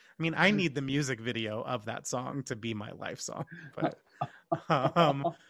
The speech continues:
Speaker 1: that one, I mean, Don't Stop Me Now is also part of my regular, like, life playlist.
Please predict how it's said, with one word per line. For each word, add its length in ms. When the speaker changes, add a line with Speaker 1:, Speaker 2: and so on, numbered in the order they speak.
Speaker 1:
that 280
one, 240
I 140
mean, 220
Don't 220
Stop 280
Me 140
Now 360
is 180
also 360
part 260
of 120
my 140
regular, 480
like, 340
life 500
playlist. 680